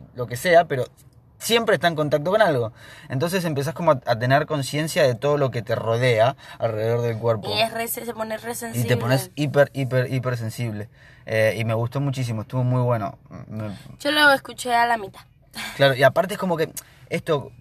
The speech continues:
Speaker 1: todas las prácticas tienen un mismo patrón, como que pasan por todos los chakras, ¿sí? Eh, y en este caso, eh,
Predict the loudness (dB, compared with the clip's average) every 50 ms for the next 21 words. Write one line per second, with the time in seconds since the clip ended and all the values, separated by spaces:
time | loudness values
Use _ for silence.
0 | 2 4 6 6 6 4 0 0 0 0 0 -2 -6 -6 -4 -6 -6 -6 -6 -6
1 | -8 -8 -6 -6 -2 2 2 2 2 2 0 -2 -2 -4 -4 -4 -4 -4 -4 -4
2 | -4 -4 -4 -4 -4 -4 -2 -2 -2 -2 -2 -4 -2 -2 -2 -2 -2 -4 -8 -8
3 | -10 -14 -20 -20 _ _ -20 -12 -10 -8 -8 -8 -8 -12 -18 -20 -20 -20 -20 _
4 | _ _ -8 -4 -2 0 0 0 0 -2 -2 -4 -6 -6 -8 -10 -12 -16 _ -20
5 | -20 -10 -4 -2 0 2 2 2 0 -2 -2 -4 -4 0 4 4 4 4 2 0
6 | -2 -2 -4 -6 -10 _ _ -20 _ -10 -8 -4 -4 -4 -4 -4 -4 -6 -8